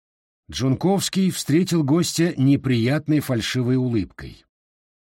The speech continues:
«Ну вот, Алексей Николаевич, пришло время отдать должок за вашего помощника. Надеюсь, не забыли о нём?» «Не забыл».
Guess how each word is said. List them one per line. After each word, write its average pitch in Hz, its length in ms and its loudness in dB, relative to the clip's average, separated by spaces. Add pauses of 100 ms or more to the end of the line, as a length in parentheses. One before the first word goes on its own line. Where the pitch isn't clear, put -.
(120)
«Ну 220 340 2
вот, 262 260 4
Алексей 240 380 2
Николаевич, 98 800 -2
пришло 139 460 -2
время 226 380 2
отдать 151 440 0
должок 151 720 0
за 147 240 -2
вашего 110 320 -2
помощника. 90 680 -6 (560)
Надеюсь, 117 680 0
не 120 140 0
забыли 123 400 0
о 240 100 4
нём?» 104 340 0 (540)
«Не 120 220 0
забыл». 123 380 0